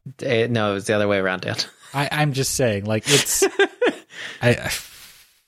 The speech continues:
Speaker 1: How dare you besmirch the fine eating establishments of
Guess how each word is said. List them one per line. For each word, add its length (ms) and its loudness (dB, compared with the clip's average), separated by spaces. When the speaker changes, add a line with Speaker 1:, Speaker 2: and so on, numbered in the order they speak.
Speaker 1:
How 120 -2
dare 200 2
you 160 2
besmirch 580 0
the 80 -2
fine 460 -2
eating 260 0
establishments 720 0
of 280 0